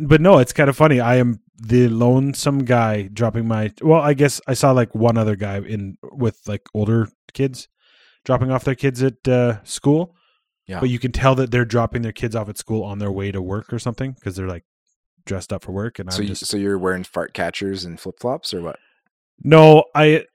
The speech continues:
Speaker 1: I've worn shorts, but it's just, you know, throw on a hat and a hoodie and walk across the street.
Speaker 2: <laughs>
Speaker 1: 'Cause the school's across the street, so, but I gotta,
Speaker 2: Uh.
Speaker 1: I gotta get the little guy in, like, the stroller and,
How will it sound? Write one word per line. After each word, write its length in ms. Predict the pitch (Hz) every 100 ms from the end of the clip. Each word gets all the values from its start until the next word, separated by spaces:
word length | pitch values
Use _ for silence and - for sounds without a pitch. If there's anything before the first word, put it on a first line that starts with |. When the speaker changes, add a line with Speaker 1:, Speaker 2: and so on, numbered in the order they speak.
| _
Speaker 1:
I've 120 | 143 135
worn 200 | 165 147
shorts, 400 | - 156 151 -
but 260 | 131 113 -
it's 180 | 143 -
just, 240 | 135 -
you 100 | 131
know, 120 | 120 110
throw 220 | - 127
on 80 | 120
a 40 |
hat 300 | 98 120 120
and 80 | 117
a 40 |
hoodie 320 | 101 123 120 110
and 120 | 104
walk 220 | 107 107
across 300 | - - 107
the 60 | 95
street. 400 | - 113 113 - _ - - - -
Speaker 2:
<laughs> 160 | 226 - 403 - - _ _
Speaker 1:
'Cause 160 | - 151
the 100 | 170
school's 300 | - 226 185
across 320 | 175 165 127
the 40 | 110
street, 380 | - - 110 -
so, 360 | - 117 104 95 107 120
but 120 | 120 143
I 120 | 143
gotta, 320 | 156 147 87
Speaker 2:
Uh. 40 |
Speaker 1:
I 100 | 90
gotta 200 | 139 160
get 140 | 156 -
the 80 | 123
little 200 | 143 151
guy 200 | 131 120
in, 160 | 110
like, 180 | 107 101
the 80 | -
stroller 640 | - 123 127 127 127 127
and, 240 | 113 101